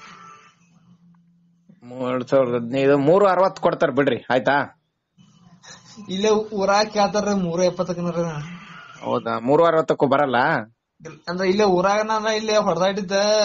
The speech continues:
Speaker 2: ನೋಡ್ಯಾರ ಊರಾಗಿನವ್ರೆ.
Speaker 1: ಹಾ.
Speaker 2: ಅವ್ರ ಹೊಡ್ದಾಡಿ ನೋಡಿದವ್ರ ಕೇಳ್ತಾರ್ರಿ ಈಗ ಮೂರು ಎಪ್ಪತ್ತಕ್ಕ್ರೆ.
Speaker 1: ಹೌದಾ?
Speaker 2: ನಾವು ಅಂದ್ರ ಹಿಂಗ್ ಹೊರಗಡೆ ಹಾಕಿರ ಸ್ವಲ್ಪ ಇದ್ ಆಕೈತಿ ಅಂತ ನಾವ್ ಇದ್ ಮಾಡಿದ್ವಿ ರೀ.
Speaker 1: ಓಕೆ, ಮತ್ತೆ ಏನ್ ಕೊಡ್ತೀರಾ ಲಾಸ್ಟ್ ಮತ್ತೆ?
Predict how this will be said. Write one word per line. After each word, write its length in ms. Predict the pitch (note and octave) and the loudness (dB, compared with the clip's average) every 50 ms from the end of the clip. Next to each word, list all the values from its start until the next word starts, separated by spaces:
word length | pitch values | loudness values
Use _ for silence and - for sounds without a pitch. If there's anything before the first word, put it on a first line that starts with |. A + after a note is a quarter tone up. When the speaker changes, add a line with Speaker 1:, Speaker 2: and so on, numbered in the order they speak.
| G3 F3+ F3 D#3 C3+ - - _ _ E3+ | 2 2 0 -2 -4 -8 -14 _ _ -2
Speaker 2:
ನೋಡ್ಯಾರ 360 | E3 - - F#3+ G#3 G#3 G3+ F#3 F#3+ F#3 F3 | 0 0 2 2 2 0 0 -2 -6 -10 -10
ಊರಾಗಿನವ್ರೆ. 760 | E3 D#3+ D#3+ E3+ F3 F3+ F3+ F3+ F3 E3+ E3 D#3 C#3+ D3 - _ _ _ _ _ _ | -6 -4 -2 -2 -2 -2 -2 -2 -2 -2 -4 -8 -8 -10 -14 _ _ _ _ _ _
Speaker 1:
ಹಾ. 320 | - C#3+ C#3+ C3+ A#2+ G#2+ G2+ - _ _ _ _ _ _ _ _ _ | 0 0 0 0 0 -2 -6 -10 _ _ _ _ _ _ _ _ _
Speaker 2:
ಅವ್ರ 120 | D3+ D#3+ | -10 -8
ಹೊಡ್ದಾಡಿ 460 | - F3+ D#3+ D#3+ E3+ F3+ F#3+ G3+ G3 | -4 -2 -2 0 2 2 2 2 0
ನೋಡಿದವ್ರ 520 | G3+ G3 F#3 F3+ F3+ F#3+ F#3+ G3+ F#3+ F#3+ G3+ | -2 -4 -4 -2 -2 0 2 2 2 0 -2
ಕೇಳ್ತಾರ್ರಿ 500 | G3 - G3+ F#3 F3+ F#3+ F#3+ F3 F3+ F#3 | -2 0 0 0 0 0 -2 -2 -2 -4
ಈಗ 100 | F3+ F#3 | -4 -4
ಮೂರು 320 | F#3 F3 E3 D#3 D#3 F3 | -4 -4 -6 -6 -4 -4
ಎಪ್ಪತ್ತಕ್ಕ್ರೆ. 640 | F3 E3 E3+ F3 F3 F3 F3 - E3+ D#3+ C3+ - - - _ _ _ _ _ _ _ - | -4 -4 -4 -8 -10 -10 -12 -10 -8 -8 -8 -10 -12 -18 _ _ _ _ _ _ _ -6
Speaker 1:
ಹೌದಾ? 560 | A#2 A#2+ A#2+ A2 A2 G#2+ A2+ B2 C3+ B2+ A2+ - _ _ _ _ _ _ - | -4 -4 -4 -4 -6 -4 -2 -2 -2 -2 -4 -6 _ _ _ _ _ _ -6
Speaker 2:
ನಾವು 260 | E3+ E3 E3+ F3 F#3 | -4 -4 -2 0 0
ಅಂದ್ರ 240 | G3 G3 G3 F#3+ G3 | 0 -2 0 0 0
ಹಿಂಗ್ 180 | G3 G3 F#3 | 0 0 -2
ಹೊರಗಡೆ 300 | F3 F#3 E3 F3 F#3 G3 | -4 -2 -2 -2 -2 -2
ಹಾಕಿರ 320 | F#3+ G3+ F#3 G3 F#3+ G3+ G3+ | -2 -2 -2 -2 -4 -6 -6
ಸ್ವಲ್ಪ 420 | G3+ G3+ G3 F#3 F3+ G3 F#3 F3 | -4 -6 -6 -6 -6 -6 -4 -4
ಇದ್ 260 | E3+ D#3 D#3 D#3+ E3+ | -4 -4 -4 -2 0
ಆಕೈತಿ 320 | F3+ E3+ E3+ E3+ F3 F3 F#3 | 0 0 0 -2 -4 -4 -4
ಅಂತ 160 | F#3 F3+ E3 | -6 -4 -4
ನಾವ್ 200 | E3 D#3+ D#3+ D#3 | -2 -2 -2 -4
ಇದ್ 100 | D3+ D#3 | -6 -8
ಮಾಡಿದ್ವಿ 380 | D#3 D3+ C#3+ C#3+ C#3+ C#3 C#3 | -10 -8 -10 -10 -10 -12 -12
ರೀ. 480 | C#3 D3+ F3+ F#3 - - - - C3+ B2+ | -10 -10 -10 -10 -12 -16 -20 -20 -18 -10
Speaker 1:
ಓಕೆ, 340 | A#2 A#2 B2 C3 A#2+ - B2+ | -6 -4 -4 -4 -2 -2 -2
ಮತ್ತೆ 260 | A#2 A#2+ A#2+ - B2+ | -2 -2 -2 0 0
ಏನ್ 340 | C3 C#3 D#3 F#3 F#3+ F#3+ D3 | 2 2 2 2 0 0 0
ಕೊಡ್ತೀರಾ 380 | - E3+ D3+ - - - C#3+ | 0 0 0 0 0 0 2
ಲಾಸ್ಟ್ 320 | C3+ C3+ C#3+ D3 C#3 - C#3+ | 2 2 2 0 0 0 -2
ಮತ್ತೆ? 480 | C3+ C3+ C3+ C#3 C3+ C#3 C#3 B2+ - | -2 0 2 2 2 2 0 -4 -10